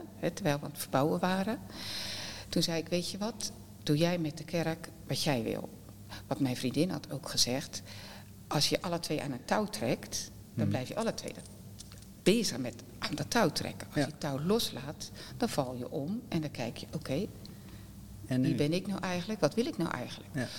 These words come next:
Speaker 1: Dus dat had ik op de zaak al een keer gedaan, toen ik daar dus wegging. En hij dacht van, nou, nou vind ik de zaak eigenlijk ook niet meer zo leuk. Toen deed ik dat, viel, kwam ik hier weer in dezelfde valkuil terecht. Hè, dat Dirk bepaalde
Speaker 2: Zelfde dynamiek,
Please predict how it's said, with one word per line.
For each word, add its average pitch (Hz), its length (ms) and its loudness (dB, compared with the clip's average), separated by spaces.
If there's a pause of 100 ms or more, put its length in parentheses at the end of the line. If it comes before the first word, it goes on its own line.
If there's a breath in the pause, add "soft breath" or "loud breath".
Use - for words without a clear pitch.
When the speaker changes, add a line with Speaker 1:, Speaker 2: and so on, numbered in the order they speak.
(120)
Speaker 1:
Dus 185 120 6
dat 202 100 8
had 190 140 8
ik 180 100 -2
op 175 120 -4
de - 80 -2
zaak 220 280 2
al 170 80 2
een 147 60 -2
keer 147 220 2
gedaan, 127 520 -4
toen 156 120 2
ik 151 100 6
daar 135 120 4
dus 139 140 -2
wegging. 196 480 0 (640 loud breath)
En 143 180 6
hij 139 300 4
dacht - 280 0
van, 143 120 2
nou, 131 140 4
nou 131 160 2
vind - 140 0
ik - 60 -6
de - 60 -2
zaak 123 240 0
eigenlijk - 200 -2
ook 170 100 2
niet 175 100 4
meer 127 100 4
zo - 120 0
leuk. 131 280 0 (1000 loud breath)
Toen 214 400 4
deed 202 140 2
ik 180 140 -2
dat, - 260 -6
viel, - 300 6 (220)
kwam 190 180 6
ik 175 80 0
hier 247 180 4
weer 180 100 6
in 151 60 6
dezelfde 127 340 0
valkuil 196 480 -2
terecht. - 640 -4
Hè, 196 180 2 (200)
dat - 160 -2 (300)
Dirk 143 320 4
bepaalde - 220 -2
Speaker 2:
Zelfde 131 300 8
dynamiek, 131 500 8